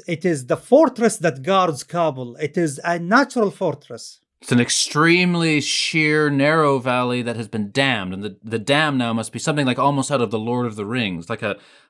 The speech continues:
Speaker 2: an insurmountable wall protecting, protecting anyone up there. Is that right?
Speaker 1: Exactly. So it is an incredibly na-, you know, strong, impregnable, impregnable, uh, natural fortress.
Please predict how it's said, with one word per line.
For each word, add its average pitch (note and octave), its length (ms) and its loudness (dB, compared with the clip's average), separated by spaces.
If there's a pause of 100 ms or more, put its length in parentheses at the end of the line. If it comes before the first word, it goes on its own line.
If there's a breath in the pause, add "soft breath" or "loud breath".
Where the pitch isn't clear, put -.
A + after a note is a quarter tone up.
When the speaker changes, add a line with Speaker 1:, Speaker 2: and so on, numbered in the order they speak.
Speaker 2:
an B2 120 -2
insurmountable C#3+ 1000 4
wall G#2+ 460 2
protecting, G2+ 800 -8
protecting A2+ 460 -8
anyone A2 320 -2
up - 160 -12
there. D#2+ 140 -14
Is F2 80 -12
that A2+ 140 -2
right? C3+ 280 -2 (140)
Speaker 1:
Exactly. F3 720 0
So F3 280 0
it F3+ 220 -6
is F#3+ 220 2 (400 soft breath)
an A3 140 4
incredibly G#3+ 1500 2
na-, F#3+ 360 -2
you F#3+ 120 -4
know, F3+ 180 -4 (120)
strong, A3+ 720 4 (120)
impregnable, G3 1400 0
impregnable, F#3 960 -2 (400)
uh, D3+ 160 4
natural E3 480 0
fortress. C3 640 -6